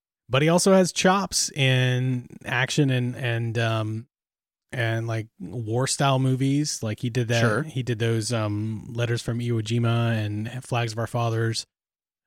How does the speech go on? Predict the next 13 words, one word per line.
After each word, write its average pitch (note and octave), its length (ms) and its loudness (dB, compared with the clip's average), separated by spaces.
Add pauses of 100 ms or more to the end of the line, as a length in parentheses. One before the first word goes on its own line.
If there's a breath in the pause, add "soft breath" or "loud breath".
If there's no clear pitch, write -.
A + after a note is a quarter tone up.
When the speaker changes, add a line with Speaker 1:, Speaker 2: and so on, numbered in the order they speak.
Speaker 1:
uh, G#2 320 -4
movies. A2 560 0 (680)
He D#3 60 4
Speaker 2:
I E3 40 4
Speaker 1:
can F#3+ 60 4
Speaker 2:
think G#3+ 80 4
it - 20 0
was A#2+ 180 0
Letters C#3+ 300 4
from C3+ 140 4
Iwo A2+ 180 4
Jima, G#2+ 340 0
which, G2 180 -8